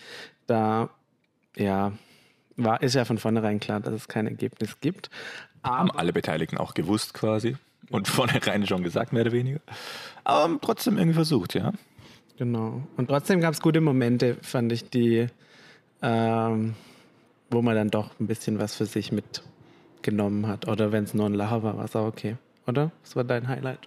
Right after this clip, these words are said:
Speaker 2: Ja, auf jeden Fall. Also das, was man erwartet, ist eingetroffen. Das heißt,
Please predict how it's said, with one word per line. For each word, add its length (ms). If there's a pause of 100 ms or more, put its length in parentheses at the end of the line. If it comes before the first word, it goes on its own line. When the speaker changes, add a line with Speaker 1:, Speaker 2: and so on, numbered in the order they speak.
(440)
Speaker 2:
Ja, 280
auf 140
jeden 140
Fall. 140
Also 340
das, 220
was 140
man 120
erwartet, 840
ist 340
eingetroffen. 540
Das 100
heißt, 260